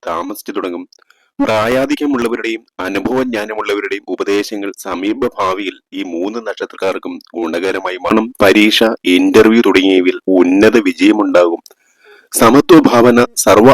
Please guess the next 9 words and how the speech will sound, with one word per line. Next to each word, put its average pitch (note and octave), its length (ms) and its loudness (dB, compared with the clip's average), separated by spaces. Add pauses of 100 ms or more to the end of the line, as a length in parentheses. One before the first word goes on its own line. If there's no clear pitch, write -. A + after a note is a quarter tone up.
ആദരങ്ങൾക്കും A#2 880 4
വഴിയൊരുക്കും A#2 760 4 (120)
എന്നുള്ളതാണ് G2 580 4 (460)
എടുത്തു A#2 460 6
പറയേണ്ട F#2 340 6
പ്രത്യേകത. F2 720 0 (400)
അപ്രതീക്ഷിതമായിട്ടായിരിക്കും B2+ 1160 4
സാമ്പത്തിക G2 540 2
നേട്ടം F2+ 440 0